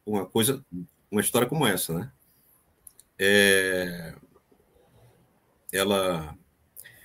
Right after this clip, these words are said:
assim, eu, era como se eu, eu tava no inferno,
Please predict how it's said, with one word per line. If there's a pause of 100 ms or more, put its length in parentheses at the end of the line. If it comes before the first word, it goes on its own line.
(160)
assim, (960)
eu,
era
como
se (300)
eu, (180)
eu
tava
no
inferno,